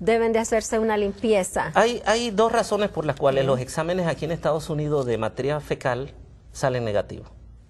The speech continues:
Speaker 2: Una es porque a nadie le gusta jugar con eso. Entonces, muchos de los laboratoristas de aquí simplemente dicen negativo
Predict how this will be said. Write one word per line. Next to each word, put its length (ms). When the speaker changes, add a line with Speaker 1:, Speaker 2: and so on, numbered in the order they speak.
Speaker 2:
Una 340
es 240
porque 260
a 60
nadie 220
le 100
gusta 240
jugar 300
con 160
eso. 260
Entonces, 420
muchos 320
de 80
los 140
laboratoristas 640
de 80
aquí 180
simplemente 460
dicen 180
negativo 540